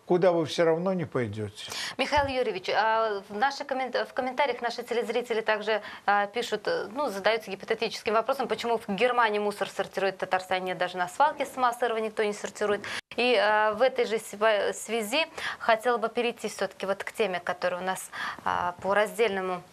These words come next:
Speaker 2: сбору мусора уже была затронута немножечко, но тем не менее. А, на ваш взгляд, а, вот такие вот баки начали появляться уже в Казани, во многих районах, мы идём к этому.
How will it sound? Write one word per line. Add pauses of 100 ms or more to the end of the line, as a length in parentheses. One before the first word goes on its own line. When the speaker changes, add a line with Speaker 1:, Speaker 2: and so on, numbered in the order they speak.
(160)
Speaker 2:
сбору
мусора
уже
была
затронута
немножечко,
но
тем
не
менее. (340)
А,
на
ваш
взгляд, (260)
а, (360)
вот
такие
вот
баки
начали
появляться
уже
в
Казани,
во
многих
районах,
мы
идём
к
этому.